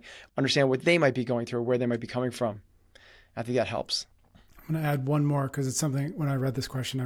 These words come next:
Speaker 2: it reminded me of it, and I love it so much. I, I have it saved on my computer.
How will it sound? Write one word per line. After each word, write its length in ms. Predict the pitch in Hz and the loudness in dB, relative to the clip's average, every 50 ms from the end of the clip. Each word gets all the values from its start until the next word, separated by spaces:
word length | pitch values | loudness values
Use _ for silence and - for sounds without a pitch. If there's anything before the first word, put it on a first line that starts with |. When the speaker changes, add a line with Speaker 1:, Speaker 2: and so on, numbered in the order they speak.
| 139 - 151 | -4 -2 0
Speaker 2:
it 40 | |
reminded 440 | 143 143 139 135 139 143 139 135 139 | 0 2 2 2 2 2 0 0 0
me 100 | 131 135 135 | -2 -2 -2
of 120 | 131 127 | -4 -4
it, 80 | 135 202 | -6 -6
and 140 | 190 139 | -4 -4
I 40 | 139 | 0
love 200 | 139 143 147 139 | 2 2 2 0
it 60 | 143 | 0
so 140 | - - 156 135 | -2 0 0 0
much. 240 | 135 131 123 - | 2 0 -2 -2
I, 120 | 135 135 147 165 - | -4 -4 -6 -4 -2
I 60 | 143 | -2
have 140 | 139 139 127 | -2 0 0
it 80 | 127 | -2
saved 320 | - - 151 139 139 123 135 | 0 0 2 2 0 0 -2
on 80 | 127 | -4
my 80 | 127 127 | -6 -6
computer. 400 | - - 110 131 139 131 123 120 | -8 -8 -4 -2 -2 -2 -2 -4